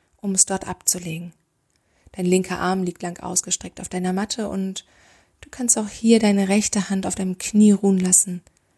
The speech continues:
für eine intensivere Drehung. Dein Blick geht zur gegenüberliegenden Hand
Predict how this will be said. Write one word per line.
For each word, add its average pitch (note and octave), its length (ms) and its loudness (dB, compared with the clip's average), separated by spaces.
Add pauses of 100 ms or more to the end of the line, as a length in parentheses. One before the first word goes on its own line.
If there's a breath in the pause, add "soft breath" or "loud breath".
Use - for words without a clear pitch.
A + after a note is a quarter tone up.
(420)
für - 200 -8
eine G3 320 -2
intensivere F#3 760 2
Drehung. E3+ 480 -2 (1700)
Dein E3 400 0
Blick F3 200 0
geht F3+ 260 4
zur F#3 180 4
gegenüberliegenden F3+ 840 2
Hand G#3+ 420 -2